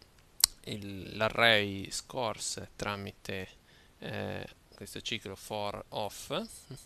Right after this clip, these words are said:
dove score, eh, è una variabile di questo colore, eh, perché non l'ho ancora utilizzata, e chiaramente co-, score assume il valore del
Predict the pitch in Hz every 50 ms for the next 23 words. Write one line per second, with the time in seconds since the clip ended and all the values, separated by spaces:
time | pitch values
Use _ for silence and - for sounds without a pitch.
0 | - - - - 110 101 98 98 95 92 - - - - - 131 110 107 107 -
1 | 143 170 185 196 - - - - - 127 - - - - - - - - - -
2 | - - - - - 104 101 98 - - - 120 113 104 98 98 104 113 127 123
3 | 113 95 98 101 107 117 131 151 185 220 208 170 - - - - - - - -
4 | - - - 123 - - 110 - - - - - 113 110 110 107 107 107 104 101
5 | 98 101 - - - - - - - - - - - - - - - - - -
6 | - 104 98 95 95 95 101 - - - 98 - - 95 - - 104 98 98 101
7 | 101 104 101 101 101 98 - - 113 104 101 101 - 135 165 202 202 - - 98
8 | 87 90 - - - - - 143 - - 143 143 143 127 104 101 - - - -
9 | - - 131 110 113 117 - - - - - - - 139 110 104 101 92 107 117
10 | - - - - 120 120 - - - 117 104 98 101 101 101 110 123 - - -
11 | - - - - - - - - - - - - - - - - - 101 101 117
12 | 135 139 110 101 98 98 101 110 127 147 - - - - 101 98 92 95